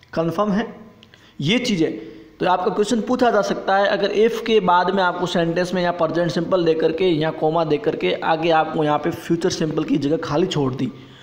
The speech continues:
तो if plus present simple आया हुआ, तो फिक्स यहाँ क्या आएगा? Future simple। अगर आपको ये चीज़ ना दे करी हो, अगर यहाँ पे if दिया हुआ शुरुआत में और यहाँ पर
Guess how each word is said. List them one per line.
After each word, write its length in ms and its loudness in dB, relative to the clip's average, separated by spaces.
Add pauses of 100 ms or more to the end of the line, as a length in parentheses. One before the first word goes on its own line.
(120)
तो 180 -2
if 300 2
plus 260 0
present 380 0
simple 320 0
आया 200 4
हुआ, 160 4
तो 80 -4
फिक्स 320 -2
यहाँ 240 0
क्या 200 2
आएगा? 280 4 (460)
Future 280 2
simple। 380 -4 (460)
अगर 220 4
आपको 260 2
ये 280 0
चीज़ 240 -2
ना 140 4
दे 120 2
करी 260 -2
हो, 80 -4 (500)
अगर 200 2
यहाँ 180 2
पे 260 0
if 140 -4
दिया 200 2
हुआ 160 4
शुरुआत 480 2
में 160 0
और 340 0
यहाँ 280 0
पर 400 -2